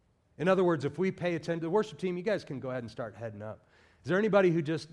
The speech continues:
who feels led for a testimony? We don't have to do it, but I don't want anybody. Bear, you got one? Gabe, you got the mic?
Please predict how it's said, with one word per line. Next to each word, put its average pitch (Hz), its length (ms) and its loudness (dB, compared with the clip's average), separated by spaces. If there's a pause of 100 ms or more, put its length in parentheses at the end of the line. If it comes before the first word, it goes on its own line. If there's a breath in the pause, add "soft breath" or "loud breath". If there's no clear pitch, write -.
(100)
who 143 140 -4
feels 156 400 -2
led 143 280 -2
for 143 180 -4
a 131 80 -2
testimony? 120 540 -8
We 127 100 -6
don't 160 160 -6
have 151 220 -6
to 117 60 -18
do 117 160 -6
it, 117 80 -8
but 123 120 -6
I 131 40 -4
don't 139 140 -6
want 139 160 -6
anybody. 127 380 -4 (340 soft breath)
Bear, 156 160 -2
you 156 120 -2
got 165 180 0
one? 190 180 -2 (340)
Gabe, 135 160 -8
you 135 60 -12
got 135 140 -10
the 127 80 -16
mic? 143 240 -12